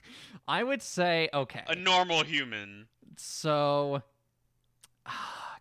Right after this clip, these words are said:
Speaker 1: goodness. I would say, if we're comparing this to the human male, I would say they would have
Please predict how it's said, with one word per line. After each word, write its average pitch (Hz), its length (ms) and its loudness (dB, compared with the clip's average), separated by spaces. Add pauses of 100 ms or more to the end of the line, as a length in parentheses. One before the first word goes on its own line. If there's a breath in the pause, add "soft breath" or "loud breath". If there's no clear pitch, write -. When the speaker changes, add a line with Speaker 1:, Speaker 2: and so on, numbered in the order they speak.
Speaker 1:
goodness. - 480 -16 (100)
I 135 140 0
would 160 160 -4
say, 127 680 -2 (680)
if 147 140 0
we're 180 100 4
comparing 196 520 2
this 220 200 -2
to 190 240 0
the 165 140 -2
human 180 440 -2
male, 120 480 0 (400 soft breath)
I 127 120 -2
would 143 180 -6
say 143 240 -2
they 135 160 0
would 131 140 -2
have 131 300 -2